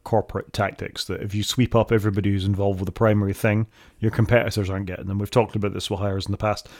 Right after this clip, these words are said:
and it is the new hotness, and they're invested really heavily in A I. As you said, it's, it's beginning to pervade a lot of their products, and that's not gonna change anytime soon.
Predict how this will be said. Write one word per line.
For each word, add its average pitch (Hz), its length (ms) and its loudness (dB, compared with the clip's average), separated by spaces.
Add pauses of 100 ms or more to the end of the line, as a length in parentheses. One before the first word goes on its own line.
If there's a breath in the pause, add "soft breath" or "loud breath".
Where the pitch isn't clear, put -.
(120 loud breath)
and 120 120 4
it 131 80 6
is 143 160 6
the 135 60 4
new 123 180 6
hotness, 98 360 -4
and 107 180 -2
they're 107 160 0
invested 101 500 -2
really 95 180 -4
heavily 104 420 -2 (340 soft breath)
in 110 120 6
A 110 160 6
I. 107 200 4
As 104 180 2
you 110 60 2
said, 113 280 4
it's, - 160 -4 (320)
it's 120 200 2
beginning 113 420 6
to 107 220 2 (440 soft breath)
pervade 113 640 6 (560 soft breath)
a 117 60 6
lot 107 420 4
of 101 120 0
their 104 160 4
products, 120 520 4
and 107 100 4
that's 107 220 2
not 110 100 2
gonna 107 160 -2
change 113 260 0
anytime 127 340 -2
soon. 127 200 0